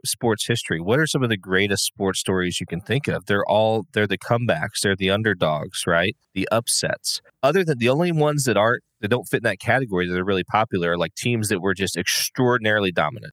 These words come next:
Other than that, it's the underdog stories. You know, the Red Sox coming back against the Yankees being down three oh, um, and to win in seven and go to the World Series and finally get it done. You know, those types of stories, and, or the Cubs finally getting over the hump and stuff like that. Those are the things that everyone remembers. And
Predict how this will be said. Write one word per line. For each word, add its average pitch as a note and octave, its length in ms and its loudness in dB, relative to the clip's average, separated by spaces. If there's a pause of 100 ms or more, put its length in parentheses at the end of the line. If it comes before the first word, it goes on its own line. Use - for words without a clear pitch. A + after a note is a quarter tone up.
Other D3 180 4
than C#3 140 0
that, B2+ 280 2
it's G#2 180 -2
the G#2 100 0
underdog F#2 380 0
stories. C#2+ 360 -8
You F#2 100 0
know, F#2 40 -2
the F#2 100 -2
Red G2+ 200 0
Sox F2+ 280 0
coming F#2 240 -4
back F2+ 200 2
against F#2 220 -4
the F2+ 80 -4
Yankees F2+ 380 -2
being E2+ 200 -4
down F2 260 0
three F#2+ 300 0
oh, F#2+ 260 2 (220)
um, E2+ 280 0
and E2+ 120 -4
to G2+ 100 -2
win F#2+ 180 0
in F#2 80 -2
seven F#2+ 360 0
and F2 100 -4
go F#2+ 80 0
to F#2+ 60 0
the F2 80 -4
World F2+ 180 0
Series F#2+ 380 0
and E2+ 80 -8
finally F2 240 0
get E2+ 160 -2
it E2 100 -20
done. D#2 220 -4 (240)
You F#2+ 80 2
know, F#2 40 2 (140)
those B2 220 2
types G#2+ 280 0
of F2+ 60 -6
stories, E2+ 580 -2
and, F#2 360 0 (100)
or G#2+ 140 -2
the G2 100 -2
Cubs G#2+ 300 0
finally G2 240 2
getting F2 200 -4
over F2+ 140 -2
the E2+ 120 -2
hump E2+ 360 -2
and D#2+ 160 -4 (220)
stuff - 280 0
like G2 140 0
that. G2+ 160 2
Those A#2+ 180 2
are D3 60 0
the C3 80 0
things A#2 240 0
that G#2+ 100 0
everyone G#2 360 2
remembers. F#2 600 -2 (120)
And F#2 400 0